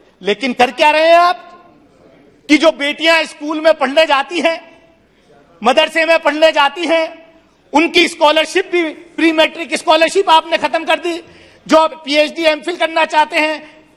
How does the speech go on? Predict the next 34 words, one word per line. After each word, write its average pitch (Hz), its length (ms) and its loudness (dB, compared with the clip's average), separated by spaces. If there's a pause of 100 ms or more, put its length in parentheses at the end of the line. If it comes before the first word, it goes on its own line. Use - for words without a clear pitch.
मैं, 294 240 0
मौलाना 311 360 2
आजाद 311 320 2
नेशनल, 294 380 -4 (160)
अ, 302 440 2
fellowship 320 460 0
आपने 320 280 2
खत्म 320 280 -4
कर 311 120 -4
दी। 339 560 -8
देश 311 300 2
के 302 240 2 (300)
नब्बे 294 320 2
जिलों 320 260 -2
में 330 120 -2
संचालित 311 540 -4 (240)
मदरसा 294 380 2
अधिग्रहण 320 520 0
योजना 320 400 0
के 320 140 -2
लिए 320 280 0 (240)
इस 339 300 -2 (220)
जो 202 120 0
अभी 302 220 2
budget 330 380 2
आया, 320 420 0
उसमें 320 240 -4
मात्र 311 320 2
दस 294 340 -2
करोड़ 339 280 2 (340)
जो 339 260 2
का 311 160 0
प्रावधान 311 420 2
किया, 320 380 -4